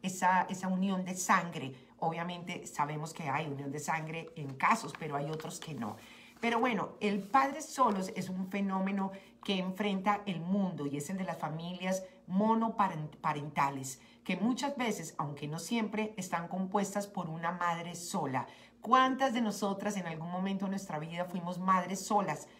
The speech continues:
Madres, como les dicen, madres solteras. ¿Por qué solteras? Porque no teníamos una pareja al lado. Y esa mamá, les dicen otras, fueron madre y padre, porque les tocó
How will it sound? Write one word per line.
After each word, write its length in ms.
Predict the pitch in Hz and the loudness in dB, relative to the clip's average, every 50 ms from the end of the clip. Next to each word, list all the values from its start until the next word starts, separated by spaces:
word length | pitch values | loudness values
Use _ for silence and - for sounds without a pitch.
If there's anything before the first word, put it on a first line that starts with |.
| - - - | -20 -16 -4
Madres, 580 | - 185 196 196 202 202 208 220 214 - - - - - - - | 4 8 8 8 8 8 4 2 2 0 -4 -12 -20 -20 -12 -8
como 220 | - 175 180 185 | -6 -2 0 0
les 100 | 180 180 | 0 0
dicen, 340 | 170 190 208 202 196 175 - | 0 -2 0 0 -2 2 6
madres 340 | - 190 208 208 220 240 - | 8 8 8 8 4 0 0
solteras. 720 | - 214 - - - - 233 226 196 165 139 131 - - - - - - - | 0 -2 -2 -2 0 2 2 2 2 0 -2 -6 -8 -10 -16 -20 -20 -10 -2
¿Por 200 | - 202 190 190 | 0 0 0 0
qué 220 | - 254 269 269 | 0 2 2 2
solteras? 480 | 262 - 294 277 277 302 311 320 302 285 | 2 2 0 0 2 2 2 2 2 0
Porque 240 | - 196 190 - 175 | -2 -4 -4 -4 -4
no 120 | 165 165 | -6 -4
teníamos 500 | 160 175 185 196 190 190 190 202 196 190 | -4 -2 -2 0 2 2 2 2 0 -2
una 400 | 180 185 175 180 180 175 185 185 | -4 -6 -6 -4 0 0 0 2
pareja 340 | - 185 175 175 170 156 185 | 2 0 0 -2 -4 -4 -2
al 120 | 185 214 | 2 8
lado. 360 | 233 269 254 208 - - - - - - - - | 10 12 12 10 8 6 -2 -6 -10 -16 -18 -10
Y 80 | - 180 | -4 -4
esa 160 | 165 - 220 | 0 0 2
mamá, 560 | 220 226 226 214 208 208 208 202 202 208 202 - - - - | 4 4 4 4 4 4 4 4 4 4 2 -2 -10 -10 -4
les 200 | 190 185 180 175 | -2 -2 0 0
dicen 280 | 190 185 185 214 220 220 | 0 0 2 2 2 2
otras, 300 | 208 202 - 208 202 - | 2 2 0 -2 0 0
fueron 300 | 208 202 196 196 202 196 | 0 0 0 2 2 4
madre 300 | 196 196 196 196 196 208 | 4 4 4 2 0 0
y 60 | 202 | -2
padre, 500 | - - 262 240 240 220 196 185 165 151 | 2 6 8 10 10 10 8 6 -2 -4
porque 260 | - 165 - - 156 | -6 -8 -8 -6 -6
les 180 | 156 151 - - | -6 -6 -6 -6
tocó 500 | 165 151 - - 190 196 202 202 214 | -8 -8 -4 0 2 2 4 2 2